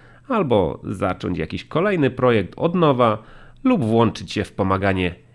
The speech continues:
innym, wystartować i patrzeć, jak pod twoim okiem rosną kolejne wielkie firmy.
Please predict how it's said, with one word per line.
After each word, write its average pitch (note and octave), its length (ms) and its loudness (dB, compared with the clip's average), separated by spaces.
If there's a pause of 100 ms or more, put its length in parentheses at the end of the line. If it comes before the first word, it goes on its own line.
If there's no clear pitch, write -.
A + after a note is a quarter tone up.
(140)
innym, C3+ 480 2
wystartować F2+ 840 -4
i - 100 -6
patrzeć, E2+ 460 -8
jak D#2 120 -8
pod - 300 -16
twoim F2 440 -2
okiem E2 400 -4 (320)
rosną F2+ 460 -4
kolejne G#2 760 0
wielkie F2 400 -6
firmy. E2+ 440 -4